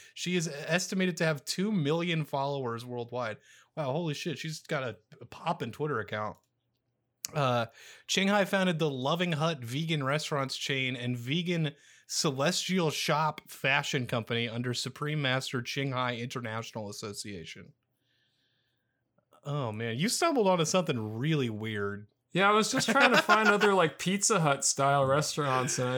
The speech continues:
Speaker 2: I, I got a lot more than I bargained for.
Speaker 1: Well, he-, here's something. The Kuan Yin method in Qinghai's group is banned in China.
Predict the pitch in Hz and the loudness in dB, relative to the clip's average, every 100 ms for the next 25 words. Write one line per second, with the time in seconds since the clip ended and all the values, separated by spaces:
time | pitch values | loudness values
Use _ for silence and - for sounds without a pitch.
0 | 131 131 - - 139 139 135 131 139 147 | -2 -6 -14 -12 0 2 2 0 0 4
1 | 147 147 131 135 147 135 123 127 131 151 | 4 4 2 0 2 2 0 0 0 0
2 | 131 - 139 139 147 160 151 170 160 180 | -2 -4 -4 -2 2 2 0 0 2 4
3 | 202 185 165 151 147 185 190 220 196 185 | 2 2 0 -2 0 2 2 2 2 4
4 | 151 151 160 151 143 131 120 - 175 151 | 4 2 4 2 2 -2 0 0 0 0
5 | 156 147 127 - 123 143 151 123 113 101 | 0 0 0 -4 -4 -2 -2 -2 -4 -4
6 | 120 131 139 135 120 - 127 120 104 107 | -2 0 0 0 -2 -2 -2 -2 -4 -6